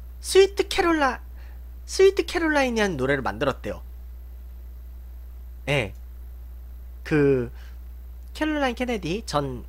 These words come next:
그 전 주일 미국 대사예요. 그래가지고요. 현재 보스턴 레드삭스에서요. 그 팔 회에 이닝 교대를 할 때마다요.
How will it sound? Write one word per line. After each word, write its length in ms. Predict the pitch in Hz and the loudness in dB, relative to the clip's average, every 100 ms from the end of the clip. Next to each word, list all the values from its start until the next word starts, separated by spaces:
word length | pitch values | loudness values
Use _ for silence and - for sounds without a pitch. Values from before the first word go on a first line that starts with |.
| - - - | -12 -14 -8
그 480 | 113 107 98 95 - - - - - - | -6 -4 -6 -10 -12 -14 -14 -14 -14 -6
전 440 | - 185 160 131 - - | 2 2 2 -4 -10 -6
주일 280 | - 160 | 0 2
미국 260 | 127 127 - | 2 -4 -2
대사예요. 480 | 156 131 107 107 185 - - - - | -2 -2 -4 -6 -8 -10 -14 -14 -2
그래가지고요. 760 | - 247 233 190 180 240 147 - - - - - - - - - - - - - - - | 6 8 8 4 4 4 2 -2 -12 -14 -14 -12 -12 -12 -14 -14 -14 -14 -14 -14 -14 -2
현재 640 | - 349 330 233 240 117 - - - - - - | 2 2 6 6 6 2 -4 -14 -14 -14 -14 2
보스턴 500 | 208 262 - 311 254 | 6 6 6 2 4
레드삭스에서요. 1040 | 135 170 233 254 - 190 156 131 175 113 - - - - - - - - - | 4 4 2 0 4 2 4 6 6 4 -4 -12 -12 -12 -14 -14 -14 -14 -14
그 460 | - 139 143 143 92 - - - - - - | -4 2 4 2 0 -6 -14 -14 -14 -12 -2
팔 220 | - 427 | 6 8
회에 520 | 415 277 165 175 123 - | 8 6 4 2 0 -2
이닝 400 | 156 208 285 269 | 2 4 4 2
교대를 960 | 233 - 147 214 202 196 185 180 165 165 | 2 4 8 10 10 8 8 6 4 2
할 160 | 254 285 | 2 0
때마다요. 960 | - 226 202 113 113 104 104 117 101 | 2 2 2 0 -2 -2 2 2 0